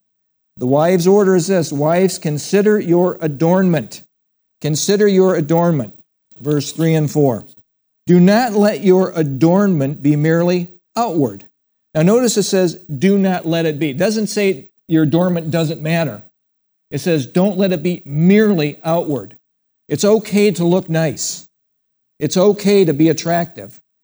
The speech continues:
It's okay to do these things, but that's not the focus of your life. Arranging the hair, wearing gold, putting on fine apparel, this was all style during the time that the Bible was written here, two thousand years ago.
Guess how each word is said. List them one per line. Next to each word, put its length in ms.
It's 160
okay 380
to 100
do 180
these 300
things, 340
but 140
that's 320
not 220
the 80
focus 440
of 140
your 140
life. 360
Arranging 540
the 100
hair, 360
wearing 520
gold, 400
putting 260
on 140
fine 260
apparel, 340
this 200
was 120
all 280
style 720
during 240
the 160
time 260
that 240
the 60
Bible 420
was 180
written 240
here, 320
two 140
thousand 380
years 200
ago. 200